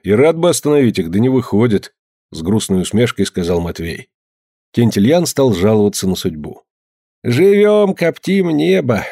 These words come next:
заговорил он. «Что летом заработаешь, что зимой съешь. А нынче совсем не знаю, как жить будем. Сена мало заготовили, а хлеб из-за дождей, почитай, весь на корню погнил».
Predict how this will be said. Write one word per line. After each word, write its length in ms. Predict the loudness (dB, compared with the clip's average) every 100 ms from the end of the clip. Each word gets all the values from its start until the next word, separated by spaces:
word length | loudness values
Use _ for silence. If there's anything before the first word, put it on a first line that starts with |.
| -10
заговорил 540 | -4 -2 2 2 0 -2
он. 260 | -4 -4 -8 _ _ _ _
«Что 260 | -6 0 2
летом 420 | 2 0 0 -2
заработаешь, 800 | 0 0 0 0 0 -2 -2 -4
что 200 | -2 0
зимой 360 | 2 2 2 0
съешь. 520 | 0 2 2 0 -8 _ _ _ -4
А 180 | 0
нынче 280 | 0 0 -4
совсем 480 | -2 -2 -2 -2 -2
не 100 | -4
знаю, 300 | -2 -2 -2
как 260 | -2 -2 -2
жить 240 | -4 -4
будем. 480 | -4 -4 -2 -4 -6 _ _ _ -14
Сена 360 | -2 2 2
мало 440 | 4 2 2 0 -2
заготовили, 880 | -2 -2 0 0 2 2 2 0 0
а 100 | 0
хлеб 420 | 0 2 2 2
из-за 240 | 0 2
дождей, 400 | 2 2 2 0
почитай, 440 | -2 -6 -2 2 2
весь 360 | 2 2 0
на 120 | -2 -2
корню 380 | 0 2 0
погнил». 600 | 0 0 2 2 2 0